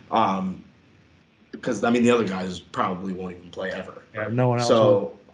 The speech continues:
Speaker 2: will. And, like,
Speaker 1: yeah, there's
Speaker 2: Smith,
Speaker 1: really, <laughs> there's really
Speaker 2: the, I think Nesmith might be the biggest key that we have. I think
Speaker 1: I
Speaker 2: he'll
Speaker 1: agree.
Speaker 2: be the biggest player that we have in this run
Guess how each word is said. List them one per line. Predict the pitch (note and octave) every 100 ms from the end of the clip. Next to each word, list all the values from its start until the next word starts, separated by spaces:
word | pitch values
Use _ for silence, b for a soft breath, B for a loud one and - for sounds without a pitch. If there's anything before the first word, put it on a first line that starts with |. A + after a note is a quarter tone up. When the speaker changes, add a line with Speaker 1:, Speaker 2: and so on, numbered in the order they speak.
| -
Speaker 2:
will. | A2+ _ _ _ _ _ _ _
And, | B2 B2 C3
like, | C3 B2
Speaker 1:
yeah, | B2+
there's | A2 G2+
Speaker 2:
Smith, | A#2+
Speaker 1:
really, | A#2 A2+ C#3 A#2+
<laughs> |
there's | B2 G#2 G2+
really | G2+ -
Speaker 2:
the, | C3+ - -
I | D#3+
think | F3+ G3
Nesmith | D#3+ F3+ D3+ C#3
might | C#3+ C3+
be | C#3
the | B2+
biggest | B2+ A#2+ A2+
key | - B2+
that | A2
we | G#2+ G#2+
have. | G#2+ G2+ G2 _ - B B _ _ _ _ _ _ _ _ -
I |
think | C3+ C#3+
Speaker 1:
I | B2
Speaker 2:
he'll | C#3
Speaker 1:
agree. | B2+
Speaker 2:
be | F2
the | - -
biggest | A#2+ B2 -
player | B2+ A#2
that | A2+ A2+
we | A2+
have | A#2 A2 A2
in | G#2+
this | G#2+ -
run | G#2+ G#2+